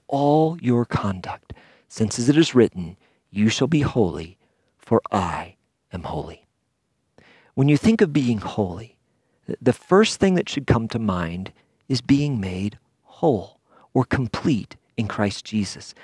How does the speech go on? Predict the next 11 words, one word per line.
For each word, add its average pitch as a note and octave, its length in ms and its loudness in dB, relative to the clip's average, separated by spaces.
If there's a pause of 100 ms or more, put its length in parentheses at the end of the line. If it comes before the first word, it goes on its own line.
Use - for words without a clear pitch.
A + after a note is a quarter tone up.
(160)
because B2 280 2
that E3 340 4
is C3 100 4
a B2+ 60 4
very D3+ 640 4 (200)
specific - 600 2
part F2 400 -4 (140)
of C3+ 140 -2
holiness. - 840 -2 (800)
This - 200 0
means D#3+ 400 4